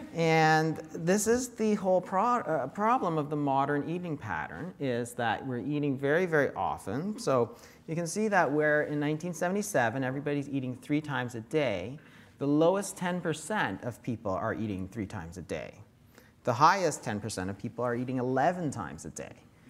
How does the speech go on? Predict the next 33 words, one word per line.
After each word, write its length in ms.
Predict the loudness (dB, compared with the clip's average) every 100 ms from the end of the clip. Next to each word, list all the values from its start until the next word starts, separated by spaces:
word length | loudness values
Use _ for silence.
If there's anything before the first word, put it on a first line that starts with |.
| -20 -6
And 120 | 2
that's 280 | 4 4 0
not 560 | -2 0 -2 -6 -8 -4
because 380 | -4 0 -2
people 220 | 0 0 0
didn't 240 | 2 2
listen 220 | 0 -2
to 120 | -2
us. 100 | -2
It's 120 | -2 -4
because 360 | -2 -2 -2
we 80 | -2
tell 320 | 0 2 4
them, 200 | 2 -2
"You 160 | -2 -2
should 280 | -2 -4 0
eat 280 | 2 2 0
six 280 | -4 -4 -2
times 280 | 0 0
a 60 | -2
day. 260 | -2 0 0
You 80 |
should 180 | 0 0
eat 160 | 0 -4
small, 400 | -6 2 4 4
frequent 540 | 0 -4 -4 -2 -4
meals 480 | -2 -2 -4 -8 -8
all 180 | -4 -2
the 120 | -4
time." 360 | -8 -8 -6 -6
But 100 | -4
we 80 | -2
never 220 | -2 -4